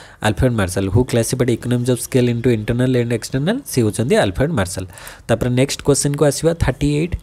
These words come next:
ଡେସ୍ କର୍ଭ ଇଣ୍ଟରସେକ୍ଟ ଦ ଏସ୍ ଏ ଭି ସି କର୍ଭ ଏଟ୍ ଇଟ୍ସ ମିନିମମ୍ ପଏଣ୍ଟ, ମାନେ ସର୍ଟ ରନ୍ ଏଭରେଜ୍ ଭେରିଏବଲ୍ କଷ୍ଟକୁ କିଏ ମିନିମମ୍ ପଏଣ୍ଟରେ ଛେଦ କରେ।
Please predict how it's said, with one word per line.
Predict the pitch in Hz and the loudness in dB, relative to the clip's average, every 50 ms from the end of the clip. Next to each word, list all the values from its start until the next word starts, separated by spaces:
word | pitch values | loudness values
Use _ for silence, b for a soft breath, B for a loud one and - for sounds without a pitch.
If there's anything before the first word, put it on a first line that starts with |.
| - - 117 | -10 -10 -2
ଡେସ୍ | 104 123 135 147 - - | 2 2 4 4 2 2
କର୍ଭ | - - 156 156 151 - | 4 4 4 4 2 0
ଇଣ୍ଟରସେକ୍ଟ | - 127 117 120 - 151 151 - - 160 156 - - 156 | -2 -4 -2 0 0 0 0 0 -2 -4 -4 -2 -2 0
ଦ | 151 147 - - B B B B B B B - | 0 0 -2 -4 B B B B B B B 0
ଏସ୍ | 131 139 143 - - - 156 | 0 2 2 0 0 2 4
ଏ | 151 156 | 4 4
ଭି | 147 127 139 156 156 | 4 2 2 2 2
ସି | 151 - - 170 | 0 0 -2 -2
କର୍ଭ | 170 175 - 156 170 - - - - - - - | -2 0 0 0 0 0 -4 -8 -16 -6 0 2
ଏଟ୍ | 139 143 143 - - | 2 2 2 0 -2
ଇଟ୍ସ | 147 151 - - - | -2 -2 -2 -4 -4
ମିନିମମ୍ | 147 131 131 135 147 160 165 165 160 160 151 | -2 0 0 2 2 2 2 0 0 0 0
ପଏଣ୍ଟ, | 156 160 165 196 170 B B B B B B | 2 2 2 0 -4 B B B B B B
ମାନେ | 123 127 135 | -4 -4 -2
ସର୍ଟ | 131 - - - 117 127 135 - 151 | -2 -2 -2 0 0 0 2 0 0
ରନ୍ | 156 170 160 | -2 -2 -2
ଏଭରେଜ୍ | 143 113 104 113 143 156 151 151 - | -4 -2 0 0 0 0 0 0 -2
ଭେରିଏବଲ୍ | 139 135 143 151 147 147 156 156 | 0 2 2 2 2 2 0 -2
କଷ୍ଟକୁ | 151 - 147 143 139 - - - - 117 120 - B B B B B B B _ - | 0 0 0 0 0 -2 -8 -6 -4 -4 -4 -4 B B B B B B B _ -8
କିଏ | - 175 185 196 233 - | -4 -2 -2 0 0 0
ମିନିମମ୍ | 131 123 127 143 156 156 160 156 151 | 0 2 2 4 2 2 0 0 2
ପଏଣ୍ଟରେ | 156 156 143 139 135 131 - 196 254 - - _ _ - | 2 4 4 4 2 0 0 -2 -2 -2 -6 _ _ -4
ଛେଦ | - 123 113 117 | -2 0 2 2
କରେ। | 110 - 98 95 - | 0 0 -2 -4 -4